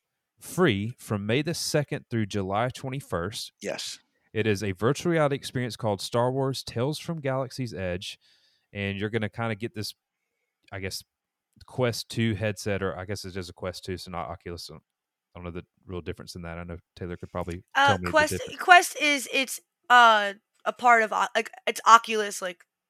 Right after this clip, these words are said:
Speaker 3: Quest.
Speaker 1: Oh, okay, same
Speaker 3: It's,
Speaker 1: thing.
Speaker 3: it's similar, yeah.
Speaker 1: Okay, so, yeah, I guess you
Speaker 3: I
Speaker 1: put
Speaker 3: don't
Speaker 1: this
Speaker 3: know anything
Speaker 1: on
Speaker 3: about them, but I, I know I've been told.
Speaker 1: Yeah,
Speaker 3: That's <laughs>
Speaker 1: gotcha.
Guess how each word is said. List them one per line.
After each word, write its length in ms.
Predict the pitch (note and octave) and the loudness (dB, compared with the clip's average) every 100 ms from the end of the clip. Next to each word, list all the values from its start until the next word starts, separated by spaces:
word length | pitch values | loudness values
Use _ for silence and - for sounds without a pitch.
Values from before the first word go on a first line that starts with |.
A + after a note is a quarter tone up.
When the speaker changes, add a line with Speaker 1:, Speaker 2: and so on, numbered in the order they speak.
| _ | _
Speaker 3:
Quest. 440 | - F#3+ E3+ - _ _ _ - | -6 -4 -4 -10 _ _ _ -6
Speaker 1:
Oh, 180 | A#2+ F2 - | -6 -6 -8
okay, 220 | - E2 | -6 -4
same 180 | - G2 | -4 -2
Speaker 3:
It's, 40 | |
Speaker 1:
thing. 100 | F3 | -2
Speaker 3:
it's 80 | E3+ | -2
similar, 340 | - F3+ F3 - | -2 -4 -6 -4
yeah. 340 | G3+ F#3+ F#3 _ | 0 0 -2 _
Speaker 1:
Okay, 280 | - G#2 F2 | -4 -2 -2
so, 260 | E2+ A#2 A2 | 2 4 4
yeah, 320 | A#2 A#2 G#2+ - | 4 4 4 0
I 80 | A2 | 0
guess 220 | C#3+ - | 0 2
you 80 | C3+ | 2
Speaker 3:
I 80 | - | 6
Speaker 1:
put 0 | |
Speaker 3:
don't 140 | B3+ C4+ | 8 10
Speaker 1:
this 60 | |
Speaker 3:
know 80 | B3 | 10
anything 240 | B3 B3 | 10 8
Speaker 1:
on 20 | A3 | 10
Speaker 3:
about 280 | A3 A3+ | 10 10
them, 180 | A3+ G#3 | 8 4
but 80 | G3+ | 6
I, 140 | G3 - | 4 4
I 200 | F#3+ G3+ | 2 2
know 160 | G#3 | 4
I've 120 | F#3+ F#3 | 4 4
been 100 | F#3 | -2
told. 200 | D#3+ D#3+ _ G3 | -14 -18 _ -12
Speaker 1:
Yeah, 200 | E3+ - | 0 2
Speaker 3:
That's 240 | - - D4 - | 4 4 2 0
<laughs> 80 | C#4+ | -6
Speaker 1:
gotcha. 260 | E2+ D#5 | 0 4